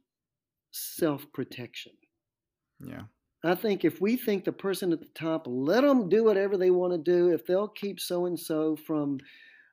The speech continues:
Speaker 1: challenging, from invading. Well, see, look, look.
Speaker 2: <laughs>
Speaker 1: We do wanna prevent invasion. I do want
Speaker 2: Yeah.
Speaker 1: somebody who's strong enough.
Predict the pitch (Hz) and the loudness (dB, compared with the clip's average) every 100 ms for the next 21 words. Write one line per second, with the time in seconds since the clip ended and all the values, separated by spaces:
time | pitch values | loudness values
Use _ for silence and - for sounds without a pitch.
0 | _ - - 175 175 175 156 151 151 147 | _ -8 -4 0 0 0 0 0 2 2
1 | 151 - _ _ _ _ _ _ _ _ | -2 -8 _ _ _ _ _ _ _ _
2 | _ _ _ _ _ - - - - - | _ _ _ _ _ -20 -20 -20 -20 -6
3 | - 165 156 120 175 233 262 202 240 269 | 0 4 2 4 6 6 4 0 -4 -4
4 | 359 370 359 - - _ 311 320 - 269 | 0 2 2 -2 -16 _ 2 2 2 -2
5 | 285 - 196 185 - 185 180 - 170 - | -2 0 -2 0 -2 -2 -4 -6 -10 -12
6 | - _ 285 302 320 403 359 294 185 170 | -16 _ 8 10 10 10 8 4 2 2
7 | 175 151 - 147 131 131 123 - - 208 | 2 2 0 -2 0 -4 -4 -10 6 8
8 | 240 339 370 262 - - 262 233 208 254 | 12 12 12 10 6 8 10 10 8 4
9 | - - 220 233 208 160 143 | 2 2 4 4 2 2 0